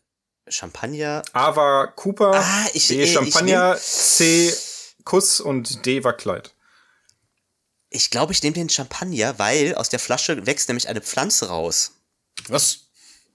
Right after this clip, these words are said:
Speaker 1: Ich glaube, ich nehme
Speaker 3: Verstehe
Speaker 1: ich
Speaker 3: die Begründung noch nicht.
Speaker 1: <laughs>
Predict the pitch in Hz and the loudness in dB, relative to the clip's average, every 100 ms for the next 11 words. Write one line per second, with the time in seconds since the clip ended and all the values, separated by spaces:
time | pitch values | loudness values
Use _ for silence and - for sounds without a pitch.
0 | _ - - 95 - - 110 196 165 - | _ -20 -12 -2 -2 0 0 2 0 0
1 | 151 135 147 147 127 139 202 139 110 104 | 0 0 0 0 -2 -2 0 2 2 -2
2 | - - | -6 -8